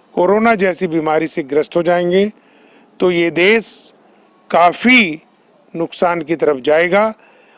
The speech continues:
और हमारे बार्बर, नाई, ब्यूटिशियन, सैलून और मसाजर भाई इस कोरोना की बीमारी को रोकने में अति महत्वपूर्ण योगदान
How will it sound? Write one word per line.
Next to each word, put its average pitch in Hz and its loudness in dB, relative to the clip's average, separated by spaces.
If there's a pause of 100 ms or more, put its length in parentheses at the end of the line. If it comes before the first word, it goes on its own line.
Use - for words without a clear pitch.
(140)
और 208 2
हमारे 190 0 (400)
बार्बर, 175 4 (460)
नाई, 170 0 (420)
ब्यूटिशियन, 170 0 (420)
सैलून 180 0 (580)
और 170 0
मसाजर 190 2
भाई 143 -2 (600)
इस 220 0 (100)
कोरोना 170 0
की 208 -2
बीमारी 151 -2 (100)
को 202 0 (560)
रोकने 160 -2
में 170 2 (800)
अति 247 0
महत्वपूर्ण 190 0
योगदान 165 0